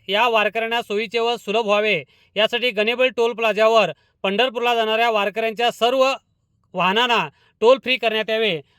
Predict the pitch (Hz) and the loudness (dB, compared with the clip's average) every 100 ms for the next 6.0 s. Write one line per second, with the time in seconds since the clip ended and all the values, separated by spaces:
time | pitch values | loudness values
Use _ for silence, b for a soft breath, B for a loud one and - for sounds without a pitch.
0 | - 185 254 247 214 220 233 190 220 233 | -6 -4 -2 -2 -2 -2 -2 -2 -2 -4
1 | 220 226 202 233 190 226 233 202 214 202 | -6 -6 -2 -2 0 0 0 -2 -4 -2
2 | 226 202 208 214 220 202 190 202 226 165 | -2 -2 -2 -2 -4 -4 -4 -2 -2 -2
3 | - _ _ _ _ _ - 196 240 247 | -8 _ _ _ _ _ -4 -2 -2 -2
4 | 247 233 247 262 208 226 233 233 233 240 | -2 -2 -2 0 0 0 -2 -2 -2 0
5 | 226 233 247 208 208 233 247 233 240 | -2 -2 -4 -4 -4 -4 -4 -2 -2